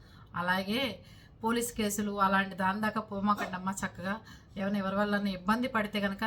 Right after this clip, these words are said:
తీసుకొచ్చి శుభ్రంగా వాళ్ళకి ఇచ్చేసేయండి. బ్యాడ్ కామెంట్స్ పెట్టడాలు, "చిర్రావూరి గారికి నన్ను క్షమించమని అడిగారు, మిమ్మల్ని దేనికి అడుగుతారమ్మా క్షమించమని ఆయన?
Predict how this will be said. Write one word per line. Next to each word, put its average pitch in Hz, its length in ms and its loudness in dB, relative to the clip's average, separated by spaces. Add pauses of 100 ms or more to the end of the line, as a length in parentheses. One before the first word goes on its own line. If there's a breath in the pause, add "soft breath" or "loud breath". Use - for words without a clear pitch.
తీసుకొచ్చి 208 460 -6
శుభ్రంగా 196 380 -2
వాళ్ళకి 185 260 -2
ఇచ్చేసేయండి. 233 640 -2 (640 loud breath)
బ్యాడ్ 208 300 10
కామెంట్స్ 240 500 0
పెట్టడాలు, 214 480 0 (440 loud breath)
"చిర్రావూరి 254 460 6
గారికి 240 300 0
నన్ను 226 200 2
క్షమించమని 233 600 0
అడిగారు, 208 320 2
మిమ్మల్ని 214 360 2
దేనికి 220 260 0
అడుగుతారమ్మా 220 460 0
క్షమించమని 208 560 0
ఆయన? 202 200 0